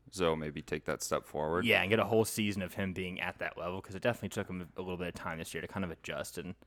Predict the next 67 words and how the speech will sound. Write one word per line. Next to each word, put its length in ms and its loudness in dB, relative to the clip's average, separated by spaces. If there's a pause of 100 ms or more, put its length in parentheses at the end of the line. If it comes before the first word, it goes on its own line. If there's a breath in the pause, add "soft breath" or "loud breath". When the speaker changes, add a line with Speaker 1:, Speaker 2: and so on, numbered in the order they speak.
Speaker 1:
Yeah, 260 2
and 80 -2
Speaker 2:
kinda 120 2
Speaker 1:
hope-, 100 4
Speaker 2:
get 120 -4
to 80 -10
that 160 -8 (100)
Speaker 1:
hopefully 300 4
Speaker 2:
place. 20 6
Speaker 1:
more, 280 4
more 240 2
reliability 580 2
Speaker 2:
Yeah, 100 2
Speaker 1:
next 140 -4
Speaker 2:
for 60 -2
Speaker 1:
year 80 -2
Speaker 2:
sure. 100 -2
Speaker 1:
as 60 2
well. 100 -2 (560 soft breath)
Speaker 2:
Um, 100 6
Haas, 520 8 (120)
uh, 380 8
so 480 4 (440 soft breath)
Magnussen 440 8
is 140 4
locked 240 10
in 120 6
for 100 -2
multiple 340 4
years, 240 6
so 100 -4
he's 300 0
locked 220 4
in 80 -2
for 120 -4
that, 200 2
and 100 -8
we 80 -6
both 240 -2
have 140 0
him 220 -8 (120)
for 140 -6
the 80 -4
driver's 400 -2
thing 120 -2
as 100 -8
well. 220 2
Again, 440 2
just 220 -6 (160)
s-, 240 -4
fighting 260 4
for 140 -6
so 220 4
few 200 -4
points 300 0
every 120 0
weekend. 480 -2
Speaker 1:
Yeah. 140 0
Speaker 2:
I 60 2
don't 100 0
see 120 -6
how 60 0
Mick 260 -4
makes 240 -6
that 160 -4
gap 280 2
up. 240 2